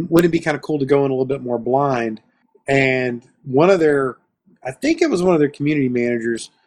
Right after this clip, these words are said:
uh, or their, their, no, it's their creative director. He basically said, "We, we feel strongly enough about this. We don't mind showing you this much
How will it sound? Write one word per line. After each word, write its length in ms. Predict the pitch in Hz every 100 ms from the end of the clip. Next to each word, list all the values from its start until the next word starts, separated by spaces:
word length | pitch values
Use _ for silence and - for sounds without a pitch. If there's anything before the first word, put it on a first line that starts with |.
| _ _ -
uh, 260 | 131 123 120
or 160 | 143
their, 260 | 139 156 147
their, 140 | 135
no, 160 | 160 156
it's 100 | 120
their 100 | 135
creative 400 | - 151 151 131
director. 440 | 135 143 - 120 - _ _ _ -
He 60 | 147
basically 340 | 135 175 -
said, 300 | - 139 123 - _ _ 143 - _
"We, 440 | 135 143 175 190 -
we 160 | 151 180
feel 220 | 175 160
strongly 460 | - 156 156 151
enough 260 | 143 135 131
about 280 | 135 127 -
this. 300 | 131 123 -
We 100 | 139
don't 200 | 147 139
mind 260 | 131 139
showing 340 | - 143 151 147
you 120 | 131
this 200 | 120 -
much 360 | 123 117 -